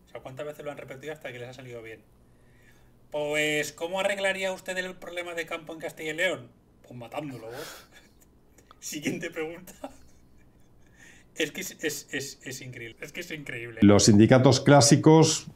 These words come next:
Speaker 2: la U G T y la C C O O, que diría Urdaci, <laughs> han pedido un cordón sanitario.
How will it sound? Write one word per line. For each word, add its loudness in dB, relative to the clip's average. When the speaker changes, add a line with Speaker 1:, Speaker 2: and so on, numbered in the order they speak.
Speaker 2:
la 6
U 4
G 4
T 8
y 6
la 4
C 6
C 6
O 6
O, 4
que 4
diría 8
Urdaci, 6
<laughs> -10
han 4
pedido 8
un 8
cordón 8
sanitario. 4